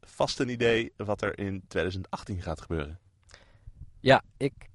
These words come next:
Speaker 2: denk dus dat volgend jaar het jaar gaat worden dat, eh, de sociale netwerken, ehm,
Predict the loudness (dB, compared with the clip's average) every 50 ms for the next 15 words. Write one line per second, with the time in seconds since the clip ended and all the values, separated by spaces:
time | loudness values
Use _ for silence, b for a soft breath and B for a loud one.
0 | -16 -12 0 2 4 4 4 4 2 0 0 0 0 0 0 -2 -2 -10 -18 -20
1 | -20 -20 -4 0 2 4 4 4 4 6 4 6 4 4 2 4 4 4 4 2
2 | -2 -2 0 0 2 2 0 0 -2 -4 -2 0 0 2 0 -2 -4 -6 -6 -6
3 | -6 -6 -2 0 2 2 4 2 2 2 0 -2 -2 -2 0 0 0 0 -2 -4
4 | -6 -6 -6 -6 -6 -8 -12 -10 -10 -8 -8 -8 -8